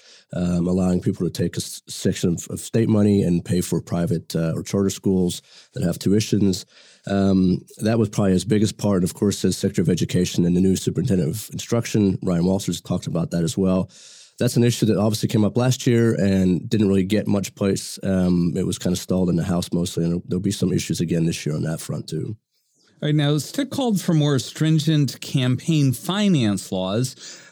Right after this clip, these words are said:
Speaker 2: Uh, what could the legislature do to, uh, you know, tone down some of the dark money spending?
Speaker 1: Yeah, he, he didn't go into much detail on that front, but did say that he didn't like the fact that there was all these outside groups spending all this money in the campaign, and a lot of it was targeted at him last year, too, so he's probably a little sore about that as well.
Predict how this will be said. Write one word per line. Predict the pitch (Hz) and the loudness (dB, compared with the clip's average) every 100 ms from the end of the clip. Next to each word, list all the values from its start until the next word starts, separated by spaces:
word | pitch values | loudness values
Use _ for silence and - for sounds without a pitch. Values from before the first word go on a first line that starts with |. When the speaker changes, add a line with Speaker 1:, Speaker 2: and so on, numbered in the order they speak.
| - | -8
Speaker 2:
Uh, | 127 131 | -2 -2
what | 135 233 285 | 0 -2 -2
could | 330 | -2
the | 294 | 0
legislature | 190 180 160 160 - 156 - 139 | 2 2 2 -2 0 0 2 0
do | 113 131 131 127 120 | 2 2 2 2 0
to, | - 120 113 110 107 98 - - | -2 0 2 2 2 -2 -6 -6
uh, | 110 107 107 92 | -4 -2 -4 -2
you | 123 | 0
know, | 104 98 | 2 0
tone | - 156 139 | 0 2 2
down | 127 123 110 | 2 2 0
some | - 117 | 0 2
of | 104 | 2
the | 98 | 2
dark | 95 107 107 | 0 -2 0
money | 104 104 101 95 92 - | 0 2 2 2 -2 -8
spending? | - - 113 90 87 - _ _ _ - | -10 -2 0 0 -4 -14 _ _ _ 2
Speaker 1:
Yeah, | 135 117 | 4 4
he, | 131 | 4
he | 131 139 117 _ - | 4 2 0 _ -4
didn't | 127 165 | 2 4
go | 147 | 4
into | 135 127 | 4 4
much | 123 | 2
detail | - 135 151 135 | 2 2 4 4
on | 123 | 4
that | 131 131 | 2 2
front, | 135 127 | 2 4
but | 104 | 2
did | 110 117 | 2 0
say | - 110 | 2 2
that | 104 | 4
he | 101 | 4
didn't | 104 107 101 | 4 4 4
like | 98 101 | 4 0
the | - | -4
fact | - 92 - | -2 -2 -2
that | 85 | -2
there | 87 | 0
was | 87 80 | 0 -2
all | - 98 | -2 -2
these | 98 - | 0 -2
outside | 98 - 98 98 | -4 0 -2 0
groups | 98 95 - | 2 0 -2
spending | - 95 90 | -2 2 2
all | 90 | 2
this | 98 - | 0 0
money | 92 92 | 2 2
in | |
the | 85 | 2
campaign, | - 90 87 - 95 95 | 0 -2 0 2 2 2
and | 90 | 2
a | |
lot | 104 147 | 2 2
of | |
it | 101 | 0
was | 85 | -2
targeted | - 98 95 87 82 | -2 0 2 0 0
at | |
him | 110 104 | 0 2
last | 87 85 - | 2 0 -2
year, | 80 76 | -2 0
too, | - 90 82 | 2 2 2
so | - | 0
he's | 92 90 | 0 0
probably | - - 104 | -4 -2 0
a | |
little | 90 90 | 0 0
sore | - 98 | 0 2
about | 87 85 | 2 0
that | 90 90 | 0 0
as | 85 | 0
well. | 95 92 95 | 0 2 0